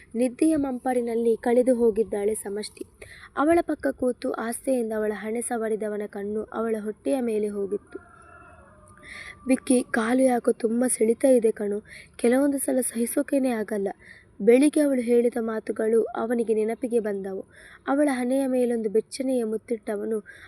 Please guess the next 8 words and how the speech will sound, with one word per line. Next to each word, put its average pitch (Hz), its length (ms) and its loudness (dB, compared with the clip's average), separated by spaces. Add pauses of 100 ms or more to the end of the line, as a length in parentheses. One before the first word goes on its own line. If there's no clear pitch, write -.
ಅವಳ 247 240 2
ಕಾಲಬುಡದಲ್ಲಿ 233 800 -2
ಕೂತು 226 420 0
ಮೃದುವಾಗಿ 240 600 -2
ಕಾಲು 247 380 -2
ಒತ್ತಲು 220 420 -2
ಶುರು 240 300 -2
ಮಾಡಿದನು. 208 720 -6